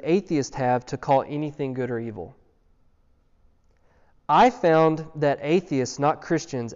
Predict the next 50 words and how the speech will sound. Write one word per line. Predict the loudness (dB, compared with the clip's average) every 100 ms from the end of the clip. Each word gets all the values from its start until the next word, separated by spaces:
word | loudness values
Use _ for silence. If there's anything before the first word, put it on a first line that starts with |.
| -4
actually | -4 -4 -4 -4
have | -2 -2
a | -2
bigger | -4 -4 -4
problem | -4 -2 -2 -2 -10
to | -12
answer | -12 -12 -10 -10
when | -10
it | -10
comes | -10 -10 -10
to | -14 -12
evil. | -12 -10 -12 -16 -20 _ -8
So | 0 2
one | 2 2
of |
my | 2
professors | 0 -2 -2 -2 -6
tried | -2 -2
to | -2
turn | -6 -2 0
that | -2 -4
to |
me, | -6 -2
"Well, | 0
I | -2
can't | -2 -2 -2
believe | -2 0 0 -2 -6 -20 -10
in | -6
a | -6
good | -2 0
and | 2
loving | 0 0 0
God | 0 0 -2
because | -6 -8
of | -2
all | 0 0
this | -2 -10
evil." | -12 -10 -12 -14 -6
And | -2 0
that | 2
bothered | 2 2 0
me | -2 -6
at |
first. | -6 -8 -8
I | -10
thought, | -10 -8
"Man, | -6 -6
yeah, | -6 -6 -6 -12 _ _ _ _
I | -8
mean, | -4 -4 -6 -10